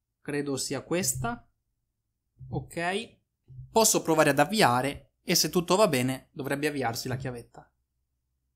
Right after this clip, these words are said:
Sempre se ho scelto quella giusta, <laughs> ovviamente. Quindi andiamo a vedere.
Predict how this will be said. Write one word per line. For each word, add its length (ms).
Sempre 320
se 100
ho 40
scelto 280
quella 220
giusta, 300
<laughs> 0
ovviamente. 500
Quindi 420
andiamo 320
a 40
vedere. 560